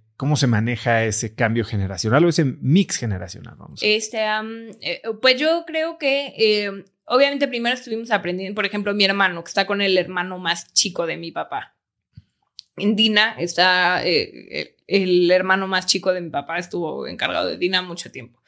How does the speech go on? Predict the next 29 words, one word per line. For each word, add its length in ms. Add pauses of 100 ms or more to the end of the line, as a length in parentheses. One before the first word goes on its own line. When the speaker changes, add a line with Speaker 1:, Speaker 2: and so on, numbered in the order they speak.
(380)
Speaker 2:
¿no? 240
O 80
sea, 380 (180)
pues 160
primero 360
yo 140
creo 120
que 80
él 80
estuvo 280
escuchando 720
y 60
luego 200
te 100
metías 320
a 60
las 180
juntas 400
y 60
opinabas, 720
unas 260
cosas 200
bien 280
y 40
unas 200
cosas 420 (840)
no 400
tan 160
bien. 340